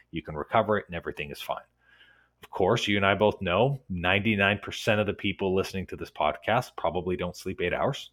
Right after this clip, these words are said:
They probably don't get the best recovery. And chances are they're not intaking the right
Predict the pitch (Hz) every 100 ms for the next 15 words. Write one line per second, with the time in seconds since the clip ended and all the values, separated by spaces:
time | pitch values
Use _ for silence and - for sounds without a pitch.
0 | _ 73 - 92 87 82 90 85 - -
1 | _ _ - 101 98 - 98 85 82 78
2 | - - 78 90 120 143 - - - _
3 | - 147 139 - 135 117 117 110 110 104
4 | 107 - 98 101 104 104 - 107 - 98
5 | - 87 90 85 87